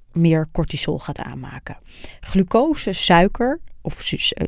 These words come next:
glucose is suiker, maar dat ligt opgeslagen in je spierweefsel. Nou, en cortisol is juist degene die je spieren een seintje geeft van: "Joh jongens, we hebben glucose nodig." Want als je bloedsuiker laag is, dan moet je ergens je energie vandaan halen om glucose om te gaan zetten,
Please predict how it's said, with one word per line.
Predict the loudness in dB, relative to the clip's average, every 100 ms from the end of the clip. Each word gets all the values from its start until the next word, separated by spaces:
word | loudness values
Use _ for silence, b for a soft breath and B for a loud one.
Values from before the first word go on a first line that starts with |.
| -6
glucose | -2 0 4 4 2
is | -4 -2
suiker, | 0 0 -2
maar | -2 -2
dat | 0 2
ligt | 0 0
opgeslagen | 0 2 0 2 0 0
in | -2 -2
je |
spierweefsel. | 0 0 0 0 -2 -4 -8 -10 -12 B B B
Nou, | -6 -4
en | -4
cortisol | -2 0 0 0 2 2
is | 4
juist | 4 4
degene | 2 4 4 4
die | 4 2
je | 2
spieren | 4 4 6 4
een | 0
seintje | 2 2 2 -2
geeft | -2 -2 0
van: | 2
"Joh | 6 6
jongens, | 6 4 2
we | 2
hebben | 2 0
glucose | 0 2 4 4 4
nodig." | -2 -2 0 0
Want | 0 -6
als | -6
je |
bloedsuiker | -4 -4 -4 -4 -2
laag | -2 -2
is, | -4
dan | 0
moet | 4 4 4
je |
ergens | -2 -4 -4
je |
energie | -2 -2 -2 -2
vandaan | -2 -4 -4
halen | -6 -4 -6 B B B B B
om | 4 4 4
glucose | 6 8 12 10 10
om | 4
te | 4 4
gaan | 2
zetten, | 4 2 4 2